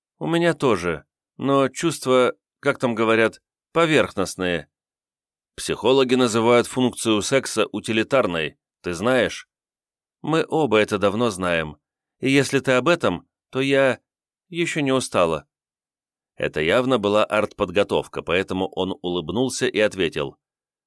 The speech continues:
«Мне бы надо сначала ноги размять». Отряд выработал своеобразный распорядок вахты.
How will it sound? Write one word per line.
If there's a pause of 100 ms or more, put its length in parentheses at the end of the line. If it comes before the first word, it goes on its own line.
(120)
«Мне
бы
надо
сначала
ноги
размять». (1200)
Отряд
выработал
своеобразный
распорядок
вахты.